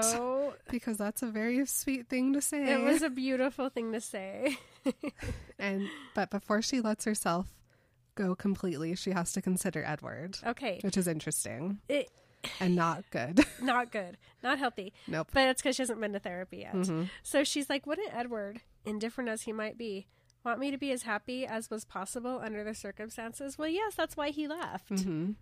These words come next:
Speaker 1: He would want you to be happy.
Speaker 2: Yep.
Speaker 1: That was the whole point of him leaving.
Speaker 2: Mm-hmm. She goes, "Wouldn't enough friendly emotion linger for him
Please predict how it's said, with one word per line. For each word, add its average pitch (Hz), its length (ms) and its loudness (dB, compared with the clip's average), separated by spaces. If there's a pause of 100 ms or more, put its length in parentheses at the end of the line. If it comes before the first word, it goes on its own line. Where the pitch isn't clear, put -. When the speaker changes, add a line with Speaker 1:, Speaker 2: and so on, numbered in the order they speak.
(160)
Speaker 1:
He 330 260 2
would 320 320 0
want 285 320 0
you 269 120 2
to 262 200 -4
be 226 200 -4
happy. 196 560 -10
Speaker 2:
Yep. 214 260 -2 (180)
Speaker 1:
That 269 120 -4
was 302 140 0
the 262 120 2
whole 262 140 -2
point 277 440 -2
of 226 120 -6
him 220 240 -4
leaving. 202 500 -6 (380)
Speaker 2:
Mm-hmm. 175 380 0 (920)
She - 180 4
goes, 196 160 10
"Wouldn't 247 300 8
enough 208 360 8
friendly 214 600 2
emotion 165 520 4
linger 175 320 4
for 208 160 2
him 175 300 4